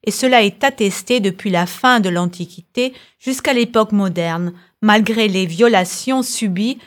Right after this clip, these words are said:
il reste des traces de structures de fonctions différentes, reliées aux édifices religieux de ce secteur, tels que le silo, les citernes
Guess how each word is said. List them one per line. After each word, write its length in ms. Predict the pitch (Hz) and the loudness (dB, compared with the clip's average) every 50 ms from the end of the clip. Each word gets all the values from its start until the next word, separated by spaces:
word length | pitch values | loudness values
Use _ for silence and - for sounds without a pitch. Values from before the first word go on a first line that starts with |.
| _ _ _ _ - | _ _ _ _ -6
il 120 | 254 262 | -4 -2
reste 320 | 269 240 202 214 - - 247 | 0 0 0 0 0 -2 -2
des 160 | 214 262 262 | 0 0 -2
traces 300 | - - 311 311 302 226 | 0 2 2 2 2 2
de 80 | 214 | -2
structures 560 | 202 - - - 294 254 - - - 311 302 240 | -4 -4 -6 -8 -8 -8 -8 -6 -6 -4 -2 -2
de 80 | 202 | -4
fonctions 440 | - - 254 247 226 233 - 277 269 | -4 -2 0 0 0 0 -2 -2 -2
différentes, 720 | 247 226 254 233 - 208 180 165 160 151 151 156 - _ _ _ _ _ _ _ _ - | 0 0 -2 -2 -2 -2 0 0 0 0 0 -8 -14 _ _ _ _ _ _ _ _ -10
reliées 540 | 185 185 233 269 269 247 240 262 277 277 269 - - | -4 2 2 2 2 2 0 0 -2 -2 -4 -8 -8
aux 80 | - | -8
édifices 640 | 180 160 - 226 196 202 202 - - 202 180 156 - | -4 0 0 0 0 0 -4 -4 -6 -6 -6 -6 -4
religieux 480 | - 180 180 185 196 180 - 233 220 | -4 -4 -2 -2 -4 -2 0 0 0
de 80 | 180 175 | 0 0
ce 180 | 175 - 175 165 | -6 -6 -10 -10
secteur, 640 | - - 226 220 220 - - - 277 277 302 320 320 - - _ _ _ - | -6 -6 -6 -6 -6 -8 -4 0 0 0 0 0 -4 -10 -20 _ _ _ -2
tels 240 | - 226 220 - 220 | 0 0 0 0 -2
que 100 | - 190 | -2 -2
le 160 | 175 170 165 | -2 -2 -2
silo, 680 | 170 - - - - 214 202 202 220 233 - - _ _ - | -4 -6 -10 -8 -6 -4 0 0 0 0 -2 -4 _ _ -6
les 120 | 185 175 | -6 -6
citernes 640 | 175 - - 190 180 - - 160 151 160 175 202 | -6 -6 -10 -12 -10 -6 -6 -4 -4 -4 -4 -6